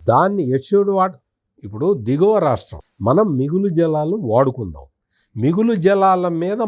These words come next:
మనం హక్కు సాధించాలి అంటే మనం మిగులు జలాల మీద ప్రాజెక్టులు కట్టాలి.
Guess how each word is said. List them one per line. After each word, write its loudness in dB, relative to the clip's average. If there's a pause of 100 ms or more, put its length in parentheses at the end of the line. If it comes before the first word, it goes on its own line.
మనం -2
హక్కు -4
సాధించాలి -2 (100)
అంటే 0 (360)
మనం 0 (100)
మిగులు -2
జలాల 0
మీద -4
ప్రాజెక్టులు -4
కట్టాలి. -8